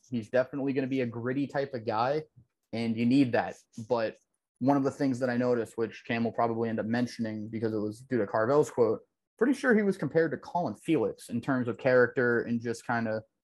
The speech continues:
the way he conducts himself. And if we know how Carvel feels about Colin Felix, guy was basically a second son to him. Like, that's extremely high praise. So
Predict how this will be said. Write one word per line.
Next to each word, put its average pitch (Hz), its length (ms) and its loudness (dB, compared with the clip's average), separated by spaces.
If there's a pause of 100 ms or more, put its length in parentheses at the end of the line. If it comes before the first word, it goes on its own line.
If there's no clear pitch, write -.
the 127 80 0
way 127 220 4
he 123 120 2
conducts 117 400 -2
himself. - 540 -6
And 107 220 -6 (320)
if 120 160 -4
we 147 120 8
know 170 180 6
how 151 180 4
Carvel 135 520 2
feels 120 280 -2
about 113 320 -2
Colin 117 300 -4
Felix, 120 540 0 (320)
guy 147 120 4
was 143 120 4
basically 139 340 2
a 101 40 -2
second 127 380 -6
son 139 260 2
to 117 120 0
him. 107 200 -6 (360)
Like, 107 400 2
that's 143 220 2
extremely 135 760 2
high 110 220 2
praise. 98 460 -6
So 113 320 2